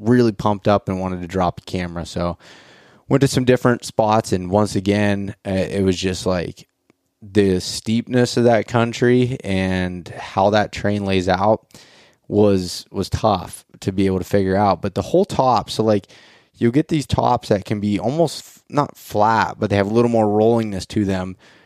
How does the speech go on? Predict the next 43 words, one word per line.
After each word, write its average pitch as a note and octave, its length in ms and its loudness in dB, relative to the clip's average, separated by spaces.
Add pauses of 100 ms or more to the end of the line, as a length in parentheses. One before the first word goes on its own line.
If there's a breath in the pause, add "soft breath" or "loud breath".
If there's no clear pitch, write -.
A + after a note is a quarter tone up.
(240 soft breath)
for G#2 220 -2
miles, A2 640 0
because G2+ 440 0
it's F#2+ 180 -4
where G#2 120 4
they've F#2+ 200 0
reclaimed G2 600 -4
these, F2 320 -10
these G2 220 -8
coal D3 240 0
mines, G2 440 -4
and G2+ 200 -2
they F#2+ 260 0
basically G#2 320 0
cut - 220 -4
the - 80 -4
mountaintop G2 580 -2
off. - 400 -2 (420 soft breath)
And, G#2 600 -2 (480)
and A2+ 120 -4
that's B2 140 2
just - 280 -2
so A2+ 240 2
thick A#2 340 -2
with F#2+ 100 -2
autumn G2+ 380 0
olives G2 360 0
and G2 60 -6
everything. G2 220 -4
So G#2 140 -2
the G2+ 40 2
deer A#2 220 2
are A#2 160 4
living G2+ 360 0
in F#2+ 100 -8
there C3 240 0
too, A#2 380 0
which G2 180 -4
kinda A2 220 0
throws G#2+ 320 0
out G#2 240 2
the G#2 80 -4
traditional F#2+ 840 0